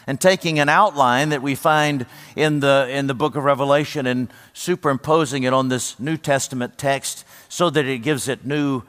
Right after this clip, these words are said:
and fresh light. New and fresh light to texts that we have become very familiar with in the church over time. We want to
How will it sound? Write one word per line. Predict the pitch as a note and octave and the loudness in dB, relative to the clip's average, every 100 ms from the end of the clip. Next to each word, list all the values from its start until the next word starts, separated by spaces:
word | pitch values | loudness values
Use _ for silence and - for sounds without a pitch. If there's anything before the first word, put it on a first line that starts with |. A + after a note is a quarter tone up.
| G2+ | -6
and | B2 | -6
fresh | - C3+ C3+ C3 - - | -4 0 0 0 -8 -12
light. | D3 C3+ C3+ A#2+ G2+ - - - - - _ | -2 2 2 0 -8 -18 -20 -20 -20 -20 _
New | D3+ E3 F3 | -4 2 2
and | C#3+ | 2
fresh | - D#3+ - | 2 2 2
light | C#3+ C#3 C#3 | 2 2 0
to | C3 | -8
texts | - D3 D3 - C#3+ | -2 0 0 -2 -6
that | A#2 | -4
we | C3 A2 | -4 -2
have | B2+ | -2
become | B2+ B2 C3+ B2 A#2 | -2 -2 0 0 0
very | B2+ C#3 D3 | 0 0 0
familiar | C#3 D#3 D3 F3+ E3+ C3 A2 | -2 -4 0 2 2 0 0
with | G#2+ - | -2 -4
in | A#2 A2+ | -6 -6
the | |
church | A2+ D3+ C3 - | -6 -2 -2 -2
over | B2 A#2+ A#2+ | -4 -4 -6
time. | - B2+ A#2+ G2+ F#2+ | -4 -2 -2 -4 -8
We | A2 | -8
want | B2 C#3+ - | -4 -4 -4
to | C3+ | -10